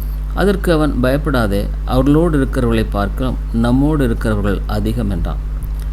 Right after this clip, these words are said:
அப்பொழுது எலிசா விண்ணப்பம் பண்ணி, "கர்த்தாவே, இவன் பார்க்கும்படி இவன் கண்களை திறந்திரலும்" என்றான்.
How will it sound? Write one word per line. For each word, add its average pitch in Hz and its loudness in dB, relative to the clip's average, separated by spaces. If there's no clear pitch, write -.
அப்பொழுது 185 4
எலிசா 170 2
விண்ணப்பம் 131 2
பண்ணி, 113 0
"கர்த்தாவே, 123 0
இவன் 127 2
பார்க்கும்படி 131 0
இவன் 117 0
கண்களை 123 0
திறந்திரலும்" 110 0
என்றான். 90 -2